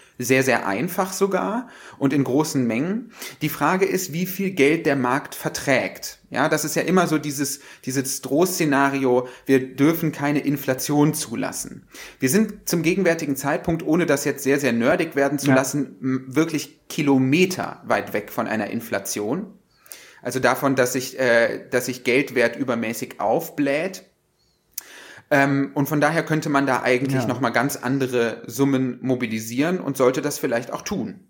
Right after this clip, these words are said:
Speaker 2: Also es braucht halt zu dieser Geldpolitik, das sagen aber die Zentralbanker und Bankerinnen ja auch, die sagen halt, „Ja, wir können euch hier irgendwie Millionen reinpumpen, aber ihr müsst halt auch mit eurer Fiskalpolitik, also mit dem, wie ihr dieses Geld hier ausgebt und was ihr damit für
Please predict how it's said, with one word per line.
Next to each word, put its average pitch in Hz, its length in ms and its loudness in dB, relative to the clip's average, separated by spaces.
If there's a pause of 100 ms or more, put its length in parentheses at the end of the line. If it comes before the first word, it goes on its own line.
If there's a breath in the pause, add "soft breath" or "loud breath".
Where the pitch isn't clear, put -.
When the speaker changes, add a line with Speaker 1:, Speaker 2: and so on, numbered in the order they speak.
(100)
Speaker 2:
Also 139 240 4
es 156 80 -2
braucht 190 240 0
halt 175 220 2
zu 240 180 0
dieser 180 280 2
Geldpolitik, 175 640 0
das 117 160 -2
sagen 165 260 4
aber 120 160 2
die 117 140 -4
Zentralbanker 117 840 0
und 113 100 -4
Bankerinnen 113 440 -2
ja 110 140 -2
auch, 110 280 0
die 123 120 -4
sagen 160 220 4
halt, 151 160 0
„Ja, 156 240 0
wir 156 100 2
können 226 320 0
euch 156 280 0
hier 160 540 0 (300)
irgendwie 160 320 -2
Millionen 170 600 2
reinpumpen, 139 1000 0 (640 loud breath)
aber 185 340 2
ihr 196 100 -2
müsst 208 360 -2
halt 196 240 0
auch 185 200 0
mit 185 160 2
eurer 170 320 0
Fiskalpolitik, 175 1120 0
also 156 200 0
mit 156 200 -2
dem, 175 260 0
wie 202 220 -2
ihr 180 120 6
dieses 165 440 -2
Geld 156 260 4
hier - 240 0
ausgebt 165 640 0
und 147 160 0
was 170 160 2
ihr 151 120 -2
damit 139 280 2
für 139 240 -6